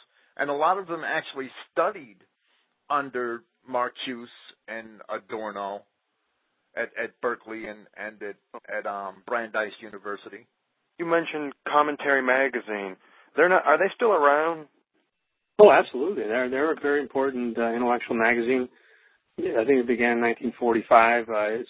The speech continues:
Speaker 3: you know, it's, it's, it's been edited by Norman Podhoretz and, uh, and then now his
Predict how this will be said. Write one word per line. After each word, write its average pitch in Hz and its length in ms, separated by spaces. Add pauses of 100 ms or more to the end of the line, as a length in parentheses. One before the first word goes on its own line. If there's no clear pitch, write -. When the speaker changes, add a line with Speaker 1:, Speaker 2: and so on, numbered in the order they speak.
Speaker 3:
you 196 80
know, 160 80
it's, 135 120
it's, 151 300 (400)
it's - 100
been 165 120
edited 160 340
by 123 140
Norman 135 360
Podhoretz 123 640 (140)
and, 113 200 (120)
uh, 113 360
and 117 180
then 120 220
now 117 280
his 123 280